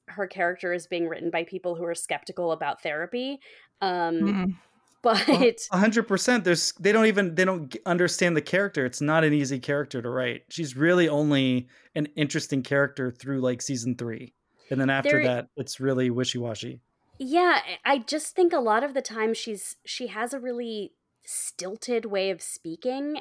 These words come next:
Speaker 1: and it, it usually actually kind of takes me out of the scene. And I think that just in my youth, I was like, "She's so beautiful," <laughs> and that's why I love her.
Speaker 2: Mm-hmm.
Speaker 1: And now I feel like as an actor, I'm like, oh,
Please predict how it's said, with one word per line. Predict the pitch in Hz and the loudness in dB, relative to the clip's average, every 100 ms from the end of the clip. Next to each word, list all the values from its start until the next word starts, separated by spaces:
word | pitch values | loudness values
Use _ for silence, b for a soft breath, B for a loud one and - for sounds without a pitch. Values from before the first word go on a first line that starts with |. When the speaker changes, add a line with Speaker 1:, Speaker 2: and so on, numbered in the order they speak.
| - | -4
Speaker 1:
and | 208 202 202 196 190 b b b b b _ _ _ - | -2 0 0 -2 -4 b b b b b _ _ _ 0
it, | 214 180 _ _ _ _ _ _ | 0 0 _ _ _ _ _ _
it | 196 185 | -10 -6
usually | 214 240 220 233 208 - - | -4 -2 0 -2 -2 -6 -6
actually | 190 196 - | -4 -2 -6
kind | 180 190 | -4 -4
of | 170 | -4
takes | - 170 202 | -8 -8 -4
me | 185 | -4
out | 160 | -4
of | 160 | -8
the | 180 | -10
scene. | - 165 165 208 277 | -8 -6 -2 -2 -2
And | 285 196 | -2 0
I | 202 | -2
think | - 208 214 | 2 2 2
that | 220 175 | -4 -2
just | 196 180 - - b b b _ | -2 -2 -4 -14 b b b _
in | 214 202 | 0 0
my | 190 | 0
youth, | 180 156 156 190 226 | -2 -4 -2 -2 -2
I | 180 | -4
was | 170 | -4
like, | 165 | -8
"She's | - 165 - | -8 -10 -6
so | 175 156 | -8 -8
beautiful," | - 143 160 - 226 220 | -12 -8 -8 -4 -2 2
<laughs> | 208 | 2
and | 208 | 2
that's | 165 - | 0 -2
why | - - | -8 -2
I | 202 | 0
love | 190 156 165 - | 0 0 -2 4
her. | 262 277 330 B B | 4 4 0 B B
Speaker 2:
Mm-hmm. | 247 226 | 0 4
Speaker 1:
And | 214 - | 4 4
now | 190 185 190 190 - | 4 4 4 4 2
I | 202 | -2
feel | 196 190 | -2 -2
like | 180 185 | 0 -2
as | 180 | -2
an | 170 | -2
actor, | 110 170 - 190 175 | 0 -2 -4 -2 0
I'm | 160 | -2
like, | 156 - - | -4 -14 -6
oh, | 196 196 | -2 -2